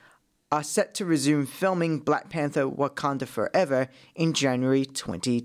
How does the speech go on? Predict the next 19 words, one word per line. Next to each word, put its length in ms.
twenty-two. 960
Sources 480
say 480
Wright 420
also 360
sent 400
a 60
video 420
message 540
to 100
the 80
cast 360
and 120
crew 280
thanking 520
them 260
for 160
their 180
support. 720